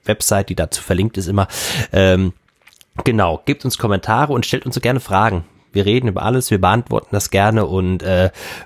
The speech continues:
können auch, was die Themen angeht, super gut auf euch eingehen. Jeden Dienstag um sieben Uhr dreißig morgens kommt der neue Podcast, die neue Folge raus und vielleicht beantworten wir das nächste Mal ja schon eure Frage. Wäre doch ganz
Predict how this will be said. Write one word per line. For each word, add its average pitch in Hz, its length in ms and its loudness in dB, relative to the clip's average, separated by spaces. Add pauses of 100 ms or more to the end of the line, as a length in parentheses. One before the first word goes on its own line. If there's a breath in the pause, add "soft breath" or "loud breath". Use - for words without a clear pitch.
können 117 180 0
auch, 107 140 4
was 104 100 2
die 90 140 -2
Themen 131 280 2
angeht, 104 440 2
super 131 340 -2
gut 117 220 -4
auf - 160 -4
euch - 240 -4
eingehen. 107 520 2 (500 loud breath)
Jeden 127 260 0
Dienstag 123 540 0
um 98 160 0
sieben 139 240 0
Uhr 113 80 4
dreißig 95 400 0
morgens 90 420 0
kommt 95 260 -4
der 90 40 2
neue 90 200 2
Podcast, - 440 -2
die - 60 -2
neue 87 140 2
Folge 98 300 0
raus 95 240 0
und 92 60 -6
vielleicht - 480 -2
beantworten 139 540 0
wir 120 80 4
das 110 140 2
nächste 110 320 0
Mal 104 80 4
ja 95 100 2
schon - 220 -2
eure 95 340 0
Frage. 92 480 0 (580 loud breath)
Wäre 101 160 2
doch 107 120 0
ganz - 260 -2